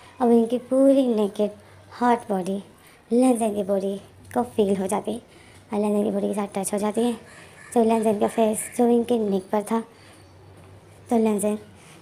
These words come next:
जो अपने आप को बिल्कुल भी कंट्रोल नहीं कर पाता है और लेंजन का मूड बिल्कुल भी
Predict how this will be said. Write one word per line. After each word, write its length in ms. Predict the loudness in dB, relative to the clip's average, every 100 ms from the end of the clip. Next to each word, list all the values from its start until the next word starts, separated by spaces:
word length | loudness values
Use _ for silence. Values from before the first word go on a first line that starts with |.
| -8 0
जो 280 | 2 0 -4 -8
अपने 220 | -2 0
आप 120 | -2
को 100 | -2
बिल्कुल 320 | -2 -2 -2 -4
भी 100 | -6
कंट्रोल 320 | -6 -4 -4
नहीं 160 | -4
कर 100 | -6
पाता 240 | -8 -10 -12
है 60 | -16 -20 -20 -20 -8 -2
और 60 |
लेंजन 300 | 0 0 -2
का 100 | -4
मूड 220 | -2 -4
बिल्कुल 420 | -2 -2 0 -2 0
भी 200 | -4